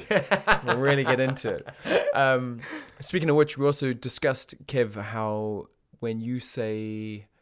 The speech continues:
Speaker 2: what is the word that's like
Speaker 1: Excellent.
Speaker 2: Yeah, it's so like Mister Burns. It's so good. Uh,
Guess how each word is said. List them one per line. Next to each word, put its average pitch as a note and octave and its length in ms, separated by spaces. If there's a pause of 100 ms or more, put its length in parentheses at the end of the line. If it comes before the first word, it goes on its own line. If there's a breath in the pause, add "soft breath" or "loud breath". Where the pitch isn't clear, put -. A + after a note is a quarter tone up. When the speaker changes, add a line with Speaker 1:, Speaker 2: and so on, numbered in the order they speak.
(200)
Speaker 2:
what B2 100
is A2+ 100
the A#2+ 80
word A2+ 280
that's E2 200
like G#2+ 80
Speaker 1:
Excellent. C2 520 (280)
Speaker 2:
Yeah, A#3 140 (120)
it's - 140
so F3+ 220
like F3+ 320
Mister F#3 240
Burns. E3 720
It's - 200
so A3 320
good. G3 460 (640 loud breath)
Uh, C3+ 560